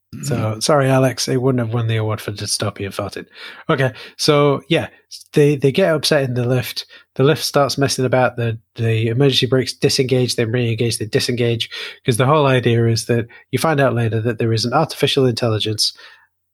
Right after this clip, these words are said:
Speaker 1: Can you hear the bunny quotes? Artificial intelligence, the state-of-the-art artificial intelligence that controls everything about this building. You don't realize it's underground yet, but you, it controls everything about this building,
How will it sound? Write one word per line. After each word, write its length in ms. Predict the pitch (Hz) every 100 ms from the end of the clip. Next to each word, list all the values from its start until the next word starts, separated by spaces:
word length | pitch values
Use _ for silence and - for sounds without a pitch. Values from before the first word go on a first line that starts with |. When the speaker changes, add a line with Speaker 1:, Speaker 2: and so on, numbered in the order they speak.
| -
Speaker 1:
Can 160 | - 120
you 100 | 110
hear 140 | 120
the 100 | 113
bunny 260 | 110 117 120
quotes? 320 | 123 120 - -
Artificial 580 | 127 123 110 127 131
intelligence, 520 | 120 113 120 117 120 -
the 60 |
state-of-the-art 840 | - - 147 143 143 131 135 135 131
artificial 380 | - 131 -
intelligence 460 | 127 139 127 113 -
that 100 | 110
controls 520 | 117 113 135 127 120 - - - _ _ -
everything 480 | 147 131 139 131 123
about 260 | 120 131
this 140 | 127 123
building. 360 | 139 127 113
You 120 | 117 147
don't 160 | 160
realize 320 | 151 143 139
it's 160 | 127 -
underground 400 | 131 127 127 110
yet, 160 | 117 120
but 80 | 127
you, 320 | 127 131 123
it 80 | 123
controls 320 | - 139 131
everything 320 | 147 131 135
about 200 | 123 127
this 100 | 120
building, 340 | - 120 113